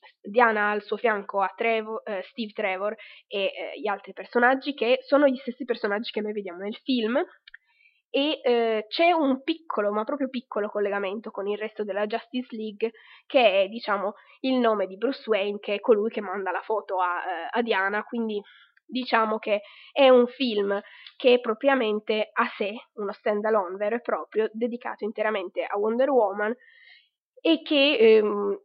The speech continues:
quasi è, sembra estraneo dall'universo della Justice League, ma che, eh, diciamo che c'è il,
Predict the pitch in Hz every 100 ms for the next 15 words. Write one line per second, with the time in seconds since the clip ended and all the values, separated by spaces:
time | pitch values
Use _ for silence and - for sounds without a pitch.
0 | - 320 294 311 302 214 214 - 262 240
1 | 220 - - 254 214 202 202 214 233 240
2 | 226 208 202 233 247 - 294 277 214 214
3 | 220 220 247 247 247 220 208 202 185 170
4 | 156 226 - 208 208 214 - 214 - 226
5 | 220 208 220